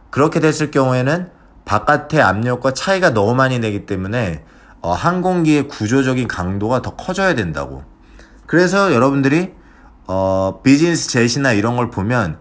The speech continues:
동체가 작고 동체가 두껍다고. 그런 비행기는 캐빈 알티미러가 많이 올라가지 않을 거야. 그러니까 지상의 압력과 비슷하게 유지되기 때문에,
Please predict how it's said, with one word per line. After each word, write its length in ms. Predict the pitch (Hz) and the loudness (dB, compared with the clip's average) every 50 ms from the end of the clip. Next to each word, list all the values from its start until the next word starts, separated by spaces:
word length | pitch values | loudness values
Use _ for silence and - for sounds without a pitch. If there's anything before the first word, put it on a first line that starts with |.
| - | -10
동체가 560 | - - 113 127 135 127 - 143 139 127 127 - | -6 -2 -2 -2 0 -2 -2 -2 0 0 0 -2
작고 640 | - - 90 85 85 - - - 131 117 95 - | -2 -4 -4 -4 -4 -6 -6 -2 -2 0 -2 -2
동체가 540 | - - 101 107 107 - - 117 107 107 - | -4 -4 -4 -4 -4 -4 -4 -2 -4 -4 -4
두껍다고. 760 | - 101 92 - 139 135 - - 85 76 69 71 71 69 67 - - - - - - - - - - - - - - _ _ _ - | -6 -8 -2 -2 -2 -2 -2 -4 -4 -4 -4 -6 -10 -14 -14 -18 -20 -20 -20 -20 -20 -20 -20 -20 -20 -20 -20 -20 -20 _ _ _ -2
그런 240 | - 143 160 165 | 0 2 2 4
비행기는 400 | 135 131 131 135 127 131 131 131 | 4 2 2 2 2 0 -2 -2
캐빈 300 | 127 - 160 175 165 165 | -2 0 -2 0 2 2
알티미러가 560 | 135 107 101 104 - 127 127 120 117 117 110 101 | 2 2 2 0 -4 -6 -4 -2 -2 -2 -2 -2
많이 280 | 82 80 85 92 101 | -2 -2 -2 -2 -2
올라가지 460 | 95 78 78 90 101 104 110 107 95 | -4 -4 -2 0 0 0 0 0 -2
않을 300 | 85 76 73 87 104 104 | -4 -6 -6 -6 -8 -8
거야. 280 | - - 76 73 78 78 - | -8 -8 -8 -8 -10 -12 -10
그러니까 320 | - 104 104 104 - 110 | -10 -8 -8 -6 -6 -6
지상의 440 | - - - 95 123 127 123 120 98 | -6 -6 -6 -2 -2 -2 -2 0 -2
압력과 400 | 87 85 90 101 104 - 104 87 | -4 -4 -4 -6 -4 -4 -4 -4
비슷하게 380 | - - 104 - - - 120 104 | -4 -8 -10 -8 -4 -4 -4 -4
유지되기 480 | 90 87 90 107 110 104 101 101 92 | -4 -6 -6 -6 -6 -4 -6 -6 -6
때문에, 480 | - 101 95 95 98 107 123 147 160 | -6 -8 -6 -6 -6 -4 -4 -4 -6